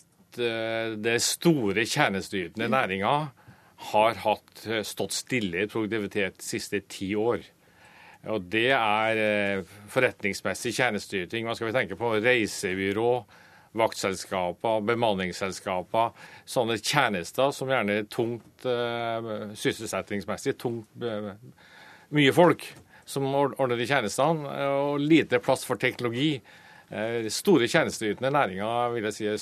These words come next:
Speaker 1: ho-, ho-, hovedproblemet.
Speaker 2: Så det er der man først og fremst må sette inn, eh, virkemidlene?
Speaker 1: Ja, så husk at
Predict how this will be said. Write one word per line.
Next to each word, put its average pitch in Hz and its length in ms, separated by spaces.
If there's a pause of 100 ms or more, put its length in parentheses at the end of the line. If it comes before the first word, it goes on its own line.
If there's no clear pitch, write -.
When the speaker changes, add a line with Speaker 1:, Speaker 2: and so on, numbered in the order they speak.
(160)
Speaker 1:
ho-, 127 300
ho-, 135 180
hovedproblemet. 98 1040 (400)
Speaker 2:
Så 240 140
det 214 100
er 196 80
der 185 160
man 190 160
først - 240
og 185 80
fremst 175 280
må 185 100
sette 180 340
inn, 180 260
eh, 180 200
virkemidlene? 185 580 (180)
Speaker 1:
Ja, 147 200
så 147 180
husk 165 240
at 147 280